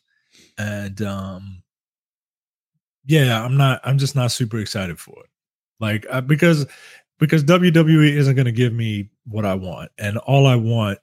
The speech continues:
is matches that don't end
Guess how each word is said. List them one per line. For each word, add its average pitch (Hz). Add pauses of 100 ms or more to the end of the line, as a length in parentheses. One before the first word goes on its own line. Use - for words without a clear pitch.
is 98 (640)
matches 107
that 101
don't 101
end -